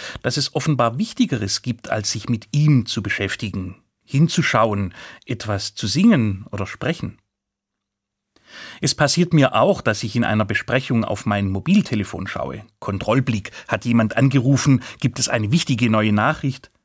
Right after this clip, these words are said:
Ganz kurz nur. Ich kann mich dem Sofortismus auch nicht entziehen,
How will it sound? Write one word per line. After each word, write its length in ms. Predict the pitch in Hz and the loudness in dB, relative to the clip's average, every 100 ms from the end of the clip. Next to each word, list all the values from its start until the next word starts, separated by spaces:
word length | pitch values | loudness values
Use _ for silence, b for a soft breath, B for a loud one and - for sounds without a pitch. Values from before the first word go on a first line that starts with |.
| _ _ - | _ _ -2
Ganz 200 | 120 - | -2 2
kurz 280 | 165 - | 0 2
nur. 260 | 107 90 101 _ _ _ _ _ B B B | -2 -4 -8 _ _ _ _ _ B B B
Ich 180 | 151 - | -4 -2
kann 220 | 160 175 | 0 2
mich 220 | 180 - | 2 2
dem 260 | 143 143 135 | 2 4 4
Sofortismus 1200 | - 165 - 135 127 - 196 - 165 147 - - B B | 4 0 0 -2 -2 -2 0 4 4 4 0 -6 B B
auch 240 | 139 - | 2 2
nicht 200 | 196 139 | 2 -2
entziehen, 640 | - 131 - 139 127 107 | 0 0 2 4 4 2